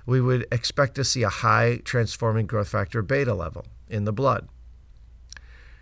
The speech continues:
There are likely plenty of other ways to get low T H one given the moving parts involved in sars cov two infection." Okay, let me break down this paragraph.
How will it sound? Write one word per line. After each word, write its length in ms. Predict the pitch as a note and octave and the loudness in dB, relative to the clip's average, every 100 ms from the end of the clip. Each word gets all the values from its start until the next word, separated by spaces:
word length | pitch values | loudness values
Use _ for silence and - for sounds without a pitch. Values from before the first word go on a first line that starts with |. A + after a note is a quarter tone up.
| - | -8
There 140 | - D3 | 4 6
are 80 | C3 | 8
likely 380 | C#3+ F3+ E3 | 6 6 2
plenty 320 | B2+ D#3+ E3+ G3+ | 2 4 4 4
of 100 | E3+ | 4
other 220 | E3 D#3 | 6 4
ways 400 | A2 G#2 A2+ - | 4 2 2 0
to 120 | C3 | -2
get 280 | G#2+ A#2+ - | 2 2 2
low 320 | A2+ A2 A#2+ | 2 2 2
T 240 | A#2+ B2+ | 0 0
H 240 | B2 A#2+ - | 2 0 -4
one 260 | F2+ F2+ | -8 -6
given 340 | F#2 A2 A2 A2 | -6 -2 0 2
the 80 | G#2 | 2
moving 300 | A#2 A#2 A2+ | 2 2 -2
parts 480 | - A2 G2 - | 0 2 2 -2
involved 420 | A#2 G#2 F#2+ F2+ G#2 | -4 -2 -2 -2 -2
in 100 | G#2 | -4
sars 420 | - F2 F#2+ - | -2 -2 -4 -4
cov 320 | G#2+ F#2 F#2 | -6 -6 -6
two 160 | G#2+ G2+ | -4 -4
infection." 460 | G2 B2+ - - - - - - - - - - - - | 4 4 2 -8 -14 -20 -20 -20 -20 -20 -20 -20 -20 -6
Okay, 200 | C3 B2 | -2 2
let 120 | A2 D#3+ | 4 4
me 60 | |
break 260 | D#3+ E3 - | 6 6 6
down 200 | C#3+ B2+ | 4 2
this 100 | A#2 | 2
paragraph. 640 | B2 A2 F2+ D2+ - - | 2 2 2 -6 -12 -20